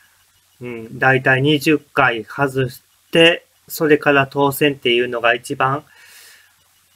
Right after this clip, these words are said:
うん、ひどかった時、去年か。うん。去年一回だけそれがあってんけど、それからは二十回外したっていうのは一回もないかな。うん。十五回はあったけど、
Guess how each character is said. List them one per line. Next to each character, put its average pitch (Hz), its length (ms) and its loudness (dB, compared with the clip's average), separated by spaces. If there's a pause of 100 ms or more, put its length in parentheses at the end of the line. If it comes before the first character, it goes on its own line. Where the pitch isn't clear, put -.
(120)
う 131 60 -8
ん、 120 220 -8
ひ 143 160 -4
ど 143 120 2
か 131 100 -2
っ 120 100 -6
た 120 140 -6
時、 117 340 -10
去 160 160 -2
年 120 240 0
か。 95 300 -6 (240)
う 123 60 -16
ん。 110 220 -16 (200)
去 180 160 -2
年 135 240 0
一 143 100 -2
回 156 240 2
だ 139 140 0
け 156 100 -10
そ 147 160 -6
れ 143 80 4
が 135 140 2
あ 110 60 -4
っ - 80 -20
て 127 120 -2
ん 113 60 -14
け 113 100 -10
ど、 113 320 -2 (520)
そ - 200 0
れ 220 140 6
か 220 140 2
ら 220 120 6
は 151 140 2
二 151 160 0
十 165 160 0
回 120 280 -2
外 139 340 -2
し - 80 -14
た 143 140 2
っ 139 80 -4
て - 180 -4
い 123 140 -2
う 123 60 -6
の 117 140 -4
は 120 220 0 (120)
一 131 180 -6 (140)
回 143 200 2
も 139 120 -2
な 113 180 0
い 113 60 -4
か 110 140 -4
な。 104 240 -4 (180)
う 113 200 -8
ん。 113 100 -8
十 214 300 6
五 208 160 4
回 143 360 0 (200)
は 139 180 0
あ - 20 -4
っ - 80 -8
た 131 140 -2
け 127 100 -8
ど、 117 320 0